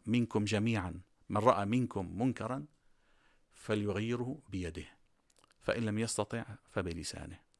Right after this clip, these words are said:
فإن لم يستطع فبقلبه، وذلك أضعف الإيمان. فما من اختصاص لأحد أن يكون هو وحده أو فئة واحدة لها الحق في أن تأمر وأن تنهى،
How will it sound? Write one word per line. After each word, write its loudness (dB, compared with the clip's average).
فإن 2
لم 6
يستطع 0
فبقلبه، -2
وذلك 2
أضعف -4
الإيمان. -10
فما 10
من 6
اختصاص 4
لأحد 4
أن 4
يكون 0
هو 2
وحده 2
أو 6
فئة 2
واحدة 6
لها 6
الحق 0
في -2
أن -4
تأمر -2
وأن -4
تنهى، -10